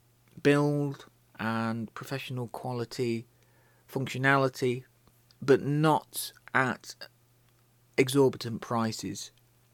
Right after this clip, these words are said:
And, you know, it,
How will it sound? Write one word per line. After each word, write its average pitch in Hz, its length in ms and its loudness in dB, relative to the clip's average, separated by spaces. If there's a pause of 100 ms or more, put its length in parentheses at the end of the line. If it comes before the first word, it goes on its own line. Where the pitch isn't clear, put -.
(720)
And, 120 680 0 (1900)
you 143 80 -2
know, 127 180 2
it, 139 240 4